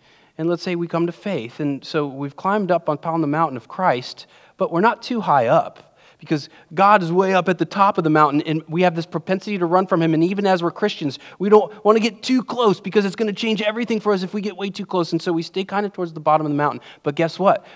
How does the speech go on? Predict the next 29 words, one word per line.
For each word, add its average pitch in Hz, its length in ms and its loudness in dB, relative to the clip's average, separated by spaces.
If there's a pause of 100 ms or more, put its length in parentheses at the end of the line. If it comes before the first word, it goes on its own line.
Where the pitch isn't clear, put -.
(100)
The 131 120 -2
waters 180 480 4
of 139 200 -12
suffering 135 540 -6
start - 340 -4
rising, 123 460 -6 (1300)
and 151 120 2
they're 143 120 2
pulling 196 560 0
at 156 200 -2
your 165 160 -4
ankles, 127 380 -6
and 120 80 -8
so 123 160 -8
what 117 140 -4
do 117 40 -10
you 131 100 -10
do? 175 340 -8 (640)
Well, 113 100 -8
the 139 80 -6
water's 127 380 0
rising, 156 440 2
and 107 80 -10
so 120 180 -8
you 117 180 -10
climb 127 520 -4
up - 280 -8
the 143 80 -14
mountain. 160 500 -8